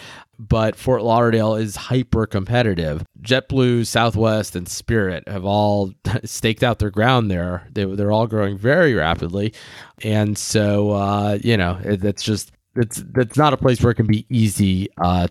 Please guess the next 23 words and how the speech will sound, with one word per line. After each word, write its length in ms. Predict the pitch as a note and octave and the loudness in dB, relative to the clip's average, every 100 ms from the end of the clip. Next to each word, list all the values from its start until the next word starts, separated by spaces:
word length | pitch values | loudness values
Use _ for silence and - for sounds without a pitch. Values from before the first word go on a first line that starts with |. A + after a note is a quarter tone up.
| - | 0
to, 120 | F2+ | 0
to, 400 | - G2 F#2+ F#2 | 2 2 2 0
to 140 | - | -2
make 220 | F#2 F#2 | -2 0
a 40 | G2 | -2
lot 200 | F2 F2+ | -2 -2
of 100 | E2+ | -4
money 240 | E2+ E2+ | -6 -6
right 240 | F2 D#2+ A1+ | -6 -6 -6
now. 260 | C#2+ C#2 - - | -4 -4 -2 0
You 60 | |
know, 40 | A2 | 2
things 260 | G#2+ G2+ | 0 -2
clearly 260 | - G#2 G2+ | 0 2 2
have 80 | F#2+ | 0
gone 460 | G2 G2 G2 G2 _ - | 0 0 -2 -8 _ -2
very 220 | A2 A2 | 0 2
well 220 | G#2 G#2 | 2 2
in 60 | G2+ | 0
Boston, 600 | F2+ G#2 - G#2+ A2 - | 0 0 0 -2 -2 -6
um, 520 | F#2+ G2 F#2+ G2 G2+ G#2 | -2 0 0 -2 -4 -2
but, 160 | G2+ - | -2 -2
but, 160 | - G#2+ | -4 -2